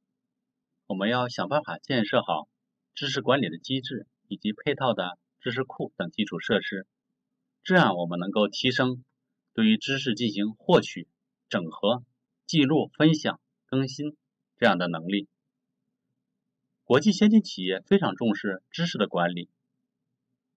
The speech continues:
因为这个是企业技术能力不断发展的一个基础。对于资源管理，我们要建立好管理机制，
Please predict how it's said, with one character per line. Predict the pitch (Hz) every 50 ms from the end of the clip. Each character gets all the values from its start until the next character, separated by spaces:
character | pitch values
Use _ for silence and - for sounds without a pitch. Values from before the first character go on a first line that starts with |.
| _ -
因 | 127 127
为 | 131 131 135 -
这 | - - 202 160
个 | - 101
是 | - - 120 104 101 95 - _
企 | - - - - 90 87
业 | 98 110 120 110 - _ _ _ _ _ _
技 | - 185 -
术 | - 117
能 | 92 85 90
力 | 104 110 104
不 | - - 101
断 | 123 120 120
发 | - 139 143
展 | - 98 80
的 | - -
一 | 87 92
个 | - 101
基 | - - 151 151
础。 | - - - - _ _ _ _ _ _ _ _ _ _ _ _ _ _ _ _ _ _ _ _ _ _ _ _ _ _ _ _ _ _ _ _ _ _ _ _ _ _
对 | - 151 151
于 | 156 156
资 | - - - 240
源 | 220 185 131 107
管 | 101 98 95 95 95
理， | 90 - _ _ _ _ _ _ _ _ _ _ _ _ _ _ _ -
我 | 107
们 | 98 98 101
要 | 117 127 123 120 120 123 - - _ _ _ _ _ _ _ -
建 | - 185 175
立 | 156 156
好 | - - 90 80 78 - _ _ _ _ _ _ _ _ _
管 | - 113 127 151
理 | - -
机 | - - 131 143
制， | 139 - - - -